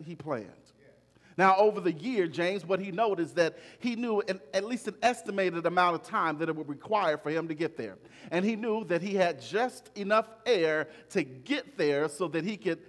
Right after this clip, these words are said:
change his air c-, cartridge, cartridge once he's got there. Well,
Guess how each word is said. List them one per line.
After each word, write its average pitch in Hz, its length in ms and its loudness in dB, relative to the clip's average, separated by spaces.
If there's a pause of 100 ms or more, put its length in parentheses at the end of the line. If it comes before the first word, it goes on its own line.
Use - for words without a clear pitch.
(520)
change 165 840 -2 (640)
his 170 220 -4
air 139 420 -2 (1800)
c-, 160 80 -12 (220)
cartridge, 131 460 -4 (340)
cartridge 127 400 -2
once 127 160 -8
he's 120 100 -18
got 113 240 -2
there. 90 220 -12 (800)
Well, 214 340 -4